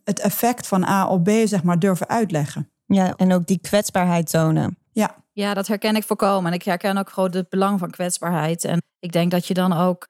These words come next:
Speaker 3: menselijker overkomt, ook als leider. En daardoor mensen ook dichterbij komen te staan. Waardoor zij zichzelf ook wel eerder met je identificeren dan, eh, op het moment dat je net doet alsof alles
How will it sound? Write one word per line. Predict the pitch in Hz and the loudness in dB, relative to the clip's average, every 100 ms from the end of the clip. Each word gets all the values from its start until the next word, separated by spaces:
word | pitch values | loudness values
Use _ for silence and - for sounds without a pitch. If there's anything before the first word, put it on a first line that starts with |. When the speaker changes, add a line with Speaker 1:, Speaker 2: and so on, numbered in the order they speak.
| _ | _
Speaker 3:
menselijker | 214 208 233 - 202 196 - | 2 4 2 0 -2 0 2
overkomt, | 208 208 - 180 190 | 0 0 0 0 2
ook | 190 | 0
als | 175 | 0
leider. | 175 196 185 143 - - | 2 0 0 -2 -2 -6
En | - 185 185 | -4 0 2
daardoor | 180 185 190 190 | 2 2 2 2
mensen | 190 196 190 | 0 0 0
ook | |
dichterbij | 202 - 170 170 180 | -2 -2 0 0 -2
komen | 139 147 160 | -2 -4 -4
te | |
staan. | - - 156 196 269 - 170 | -4 -2 0 0 -2 -4 -2
Waardoor | 170 175 185 175 175 175 _ _ | -2 2 2 2 0 -4 _ _
zij | - 202 | -4 -2
zichzelf | 214 - 208 202 | -2 0 0 0
ook | 202 | -2
wel | 196 190 | -2 0
eerder | 202 202 | 0 0
met | 190 185 | 0 0
je | - | -2
identificeren | - 190 190 - 190 196 185 180 180 | -2 0 -2 -4 -2 0 0 0 0
dan, | 180 170 180 | 0 0 0
eh, | 175 170 170 - _ _ | 0 0 -2 -6 _ _
op | 180 | -2
het | 185 | 2
moment | 190 190 | 2 2
dat | 185 208 | 2 2
je | |
net | 190 190 185 | 2 2 2
doet | 190 190 | 2 2
alsof | 180 185 - | 2 0 0
alles | 185 185 175 - - | -2 0 -2 -4 -8